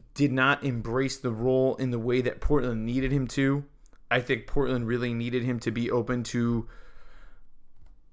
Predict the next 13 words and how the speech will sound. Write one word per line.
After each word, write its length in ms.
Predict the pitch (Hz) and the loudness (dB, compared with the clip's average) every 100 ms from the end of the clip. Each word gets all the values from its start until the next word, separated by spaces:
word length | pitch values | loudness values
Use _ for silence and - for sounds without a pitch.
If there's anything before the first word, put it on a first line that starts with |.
| - - - - - | -20 -20 -20 -20 -8
n-, 460 | 139 131 135 131 113 | -2 -2 -2 -6 -12
the 280 | - 113 127 | -12 -2 0
role 320 | 113 131 143 | 2 4 6
that 180 | 127 113 | 4 2
he 120 | 120 | 0
had, 600 | 113 143 190 117 110 117 - - | 2 4 4 4 0 -2 -6 -2
and 560 | 135 131 127 123 117 - - - - _ - - | 0 2 0 -2 -4 -8 -20 -20 -20 _ -2 4
I 100 | 147 | 4
just 200 | 131 - | 4 0
think 180 | 147 | -2
he 160 | 147 139 | 0 -2
wanted 420 | 120 131 135 123 | 0 2 4 2
more. 480 | 127 180 139 78 - | 0 0 0 -2 -6